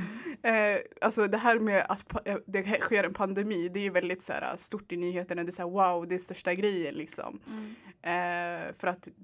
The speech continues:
Speaker 1: det är roligt att det, för nyheterna, det, de behöver någonting. De snackar aldrig om bra nyheter, om, om man ska säga så.
Speaker 2: Då är det inte nyhet om det är bra nyhet.
Speaker 1: Precis.
Speaker 2: Mm.
Speaker 1: Min, en kollega till mig sa att hon skulle starta en tidning som skulle handla om bara om goda nyheter, och jag skrattade ihjäl mig, för jag bara, det kommer inte sälja.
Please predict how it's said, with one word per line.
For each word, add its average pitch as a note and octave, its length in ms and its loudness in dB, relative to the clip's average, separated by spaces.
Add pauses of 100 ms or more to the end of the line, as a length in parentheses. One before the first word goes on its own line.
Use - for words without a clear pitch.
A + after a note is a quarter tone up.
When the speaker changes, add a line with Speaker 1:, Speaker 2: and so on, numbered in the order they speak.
(240)
Speaker 1:
det F#3 260 -2
är F3+ 60 2
roligt F3+ 380 -4
att - 120 -12
det, D3+ 120 -8 (720)
för F#3 80 -8
nyheterna, F3+ 440 -6
det, E3 220 -8 (140)
de F3 140 -8
behöver F3+ 240 -6
någonting. - 320 -14 (160)
De G#3 260 -4
snackar C#4 300 0
aldrig G#3 180 2
om F3+ 60 -6
bra F3 200 0
nyheter, - 480 -10
om, - 340 -6
om F#3+ 100 -4
man F3 80 0
ska - 140 -8
säga E3+ 200 0
så. - 100 0
Speaker 2:
Då C#4 60 6
är C#4+ 40 8
det - 20 4
inte C#4 120 0
nyhet C4 520 0
om G#3 120 -8
det G#3 100 -8
är G#3 140 -8
bra F#3+ 320 -10
nyhet. F#3+ 460 -14
Speaker 1:
Precis. - 480 2
Speaker 2:
Mm. A3 180 -14
Speaker 1:
Min, G#3 420 4
en F#3+ 180 4
kollega G#3+ 280 6
till G3+ 120 -6
mig F#3 140 0
sa G3+ 120 0
att F3+ 80 -2
hon F#3 100 -6
skulle F#3 200 -6
starta F#3 260 -4
en F3+ 100 -4
tidning F#3 320 -2
som E3 140 -8
skulle F3 200 -10
handla E3+ 220 -4
om E3 100 -4
bara E3+ 180 -2
om F3 80 -6
goda E3 260 -6
nyheter, E3 460 -2
och E3 60 2
jag - 120 0
skrattade F3 400 -2
ihjäl F3+ 200 6
mig, E3+ 140 0
för - 120 0
jag F#3 140 6
bara, F3+ 140 4
det G3+ 220 0
kommer F#3 220 0
inte E3 140 -4
sälja. F3+ 440 2